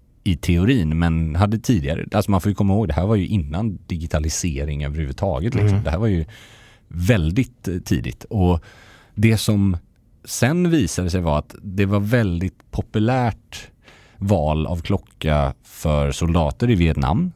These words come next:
Speaker 1: senare. Det ser man jättemycket arkivbilder på, att antingen Submariner eller en Seiko dykarklocka eller en G M T Master Pepsi. Just för att, ja, du hade ju liksom tåligheten och vattentätheten och sådär, men du hade,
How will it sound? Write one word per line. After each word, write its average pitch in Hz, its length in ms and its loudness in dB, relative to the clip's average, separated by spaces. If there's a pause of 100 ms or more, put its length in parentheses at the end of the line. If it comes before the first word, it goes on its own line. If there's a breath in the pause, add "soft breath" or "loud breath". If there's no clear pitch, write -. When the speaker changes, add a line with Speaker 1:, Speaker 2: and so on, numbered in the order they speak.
Speaker 1:
senare. 123 560 0
Det - 80 -6
ser 98 140 -2
man 87 160 2
jättemycket 82 640 -2
arkivbilder 82 600 2
på, 55 200 -2
att - 260 -6
antingen 104 400 2
Submariner 101 760 2 (180)
eller 87 260 0
en 85 120 0
Seiko 80 720 -4 (120)
dykarklocka 80 720 -6
eller 71 180 -2
en 71 100 0
G 71 140 -2
M 69 160 -6 (120)
T - 140 -8
Master - 420 -10 (480 soft breath)
Pepsi. - 380 -6 (580 loud breath)
Just 110 280 2
för 92 100 2
att, - 280 -2
ja, 123 100 2
du 131 120 4
hade 113 240 2
ju 120 60 4
liksom 104 640 2
tåligheten 98 920 2
och 104 180 2
vattentätheten 85 920 -2
och 107 80 0
sådär, 104 300 0
men 98 220 2
du 92 80 2
hade, 87 400 0